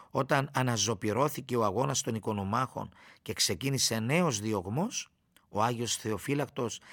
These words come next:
καταδικάστηκε σε εξορία, όπου μαζί με άλλους αρχιερείς και πιστούς χριστιανούς υπέμενε αγόγγιστα τα δεινά, τις στερήσεις και τις κακουχίες. Ο Άγιος Θεοφύλακτος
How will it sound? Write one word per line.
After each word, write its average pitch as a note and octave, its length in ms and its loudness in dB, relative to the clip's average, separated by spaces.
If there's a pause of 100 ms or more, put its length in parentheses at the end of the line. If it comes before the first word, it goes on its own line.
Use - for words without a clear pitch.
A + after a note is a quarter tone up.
(180)
καταδικάστηκε C3 840 0
σε - 120 0
εξορία, C#3 560 -2 (440)
όπου A2+ 220 -2
μαζί A#2 300 0
με B2 140 0
άλλους C#3+ 260 2
αρχιερείς A#2+ 420 -2
και A#2+ 120 -4
πιστούς - 300 -4
χριστιανούς A2+ 720 -4 (100)
υπέμενε D#3 720 4
αγόγγιστα A#2 720 2
τα G2+ 120 0
δεινά, F#2+ 400 -2 (320)
τις A#2 160 2
στερήσεις D#3 640 0
και C#3+ 120 0
τις A2+ 120 -2
κακουχίες. F#2 680 -8 (260)
Ο G2 120 0
Άγιος C3 440 2
Θεοφύλακτος B2 1080 -4